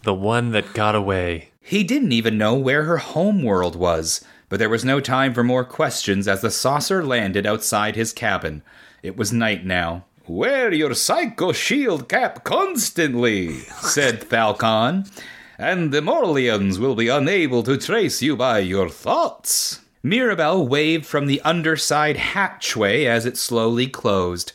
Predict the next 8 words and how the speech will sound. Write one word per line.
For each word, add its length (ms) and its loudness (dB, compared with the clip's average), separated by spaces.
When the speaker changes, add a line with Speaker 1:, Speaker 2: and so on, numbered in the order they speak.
Speaker 2:
Then 360 2
the 100 2
disc 520 -2
spun 360 -2
away 400 2
at 140 -2
fantastic 800 -2
speed. 520 -4